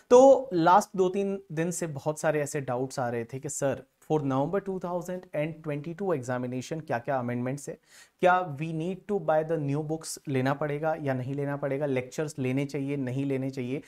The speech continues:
तो वो डाउट्स को मैं, मैंने सोचा मैं आपको सॉल्व कर दूं। तो सबसे पहली चीज़ तो ये कि सर, एक बात बताइए कि अमेंडमेंट्स क्या नवंबर के लिए ज़्यादा है? Answer is no। आपके लिए बहुत ही कम अमेंडमेंट है,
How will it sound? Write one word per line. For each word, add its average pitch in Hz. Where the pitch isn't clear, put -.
तो 277
वो 233
डाउट्स 185
को 202
मैं, 170
मैंने 160
सोचा 156
मैं 151
आपको 135
सॉल्व 127
कर 123
दूं। 135
तो 202
सबसे 208
पहली 208
चीज़ 202
तो 214
ये 185
कि 185
सर, 196
एक 180
बात 156
बताइए 139
कि -
अमेंडमेंट्स 208
क्या 220
नवंबर 170
के 180
लिए 180
ज़्यादा 147
है? 170
Answer 143
is 123
no। 117
आपके 175
लिए 202
बहुत 151
ही 196
कम 151
अमेंडमेंट 135
है, 180